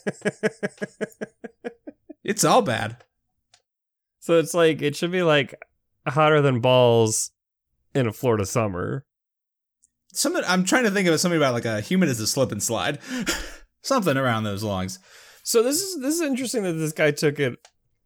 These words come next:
Speaker 2: basically had this thought and then took it to the logical conclusion of grabbing data from,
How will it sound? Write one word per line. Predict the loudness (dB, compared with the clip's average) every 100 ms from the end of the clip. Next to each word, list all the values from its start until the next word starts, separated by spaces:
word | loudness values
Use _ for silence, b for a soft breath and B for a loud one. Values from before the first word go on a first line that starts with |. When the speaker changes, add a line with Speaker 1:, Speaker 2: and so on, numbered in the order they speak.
| _ _ _ _ _ -8
Speaker 2:
basically | -2 -2 -2 0 2 2 2 0 -4 -14 -6
had | 2 2 2
this | 0 0
thought | 2 2 0 -2
and | -2 2
then | 2 0
took | 0 -2
it | 0
to | 2
the |
logical | 4 2 0 -4 -8
conclusion | -6 -2 0 0 0
of | 0 0 -2 -4
grabbing | 0 2 4 2
data | 2 2 2 0
from, | -2 -2 -2 -4 -8